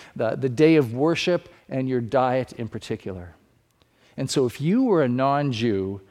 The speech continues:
and wanted to give your life to Christ, they would tell you this, "You have to become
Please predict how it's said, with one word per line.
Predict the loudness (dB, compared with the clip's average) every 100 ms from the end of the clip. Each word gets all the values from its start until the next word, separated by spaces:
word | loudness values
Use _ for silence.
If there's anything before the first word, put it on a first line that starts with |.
| -10
and | -6 -2
wanted | 2 4 4 0
to | 0
give | 2 2
your | 2
life | 2 2 0
to | -8
Christ, | -14 -10 -10 -10 -14 -18 -20 -20 _ -18
they | -6 0 0
would | 0 -2
tell | -2 -2
you | -2
this, | -4 -6 -8 -10 -14 -18 _ _ _ -12
"You | -12
have | -10 -8 -4 -4 -8 -10
to | -6
become | -6 -6 -4 -4 -4 -6